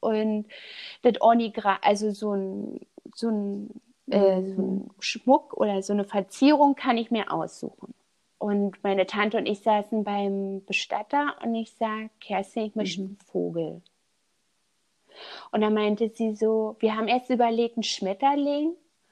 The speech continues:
Speaker 2: Mhm.
Speaker 1: Und dann halt gesagt, „Nee, Mutti war nicht so romantisch, kitschig. Ein Vogel.“ Ja.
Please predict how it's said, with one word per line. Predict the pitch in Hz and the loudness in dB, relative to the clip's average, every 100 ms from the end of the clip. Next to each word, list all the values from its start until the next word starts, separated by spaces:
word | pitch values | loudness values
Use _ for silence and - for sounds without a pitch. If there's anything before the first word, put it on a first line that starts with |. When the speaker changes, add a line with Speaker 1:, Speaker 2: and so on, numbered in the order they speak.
| _ - - | _ -20 -6
Speaker 2:
Mhm. | 190 165 190 | -4 0 2
Speaker 1:
Und | 226 | 2
dann | 220 226 | 2 0
halt | 220 | 0
gesagt, | - 214 208 196 - | 2 4 2 2 -2
„Nee, | 185 196 190 196 - _ | 4 4 4 0 -12 _
Mutti | 208 208 190 | -2 0 0
war | 185 | 0
nicht | 185 202 202 | -2 -2 -2
so | 190 | -2
romantisch, | 175 175 170 170 175 165 - | -2 -4 -6 -4 -4 -2 -4
kitschig. | - 190 - 170 160 - _ _ | -4 -6 -4 -4 -6 -12 _ _
Ein | 208 | -4
Vogel.“ | 202 - 208 175 156 147 165 _ _ _ - | -4 4 4 6 2 0 -10 _ _ _ 0
Ja. | 180 180 185 | 4 4 4